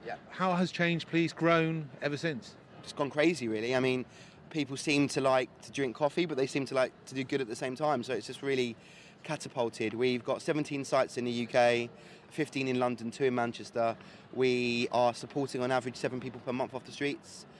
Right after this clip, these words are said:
Speaker 1: We have got sites in corporate offices around the country. We've got our coffee in Sainsbury's, three hundred and seventy-five stores, and it's soon gonna be on Ocado.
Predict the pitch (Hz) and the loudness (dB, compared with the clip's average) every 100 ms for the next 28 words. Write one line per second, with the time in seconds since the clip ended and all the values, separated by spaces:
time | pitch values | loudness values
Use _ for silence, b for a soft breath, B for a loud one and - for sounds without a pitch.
0 | B B - 127 123 120 123 - - 131 | B B 2 4 6 4 2 -2 -4 -6
1 | 139 131 147 131 120 120 156 139 117 127 | -4 0 4 4 2 -2 0 0 0 -4
2 | 127 127 123 113 - 120 123 120 120 - | 0 2 2 -2 -8 -2 -2 0 -4 -8
3 | B B B - 156 117 147 139 131 127 | B B B -2 -2 0 2 2 0 -6
4 | B B B 127 131 123 139 - 123 - | B B B 0 2 2 -2 0 0 0
5 | 165 147 127 123 143 151 143 147 151 165 | -4 -2 -4 0 2 2 -2 0 2 0
6 | 165 - - 143 135 131 123 120 131 123 | -2 -14 -6 -4 -2 -4 -6 -4 -4 -4
7 | - 123 - 131 127 127 123 - B B | 0 0 0 -2 0 -2 -4 -14 B B
8 | B B 131 - - 139 131 123 127 120 | B B -2 -2 -2 0 0 0 0 -2
9 | 135 127 123 120 120 | 2 4 6 4 2